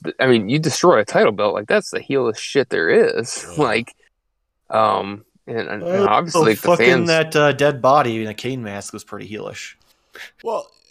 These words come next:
Speaker 1: Yeah.
Speaker 2: and, and Frankie, though, has, has said that Frankie is basically kind of against some of the, he's going along with it, but he's doing it begrudgingly. So maybe he's still trying to keep his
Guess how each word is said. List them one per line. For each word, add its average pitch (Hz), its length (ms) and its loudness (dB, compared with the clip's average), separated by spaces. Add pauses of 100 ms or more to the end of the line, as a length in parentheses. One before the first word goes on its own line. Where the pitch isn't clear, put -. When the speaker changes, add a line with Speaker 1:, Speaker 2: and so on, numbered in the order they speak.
(120)
Speaker 1:
Yeah. 240 260 0 (220)
Speaker 2:
and, 175 120 -14 (120)
and 185 120 -14
Frankie, 208 480 -12
though, 135 280 -4
has, 113 320 -10
has 117 200 -12
said 113 300 -10
that 98 240 -10 (520)
Frankie 180 420 -14
is 127 120 -10
basically 104 480 -12
kind 107 240 -10
of 92 100 -12
against 90 500 -14
some 127 180 -10
of 127 80 -16
the, 120 60 -16
he's 113 160 -14
going 139 280 -6
along 95 460 -12
with 127 160 -12
it, 139 280 -12
but 104 120 -12
he's 92 260 -16
doing 104 340 -14
it 92 140 -20
begrudgingly. 87 920 -20
So - 160 -14
maybe 101 240 -16
he's 98 180 -18
still 104 340 -14
trying 98 340 -16
to 80 40 -20
keep 98 320 -18
his 87 460 -14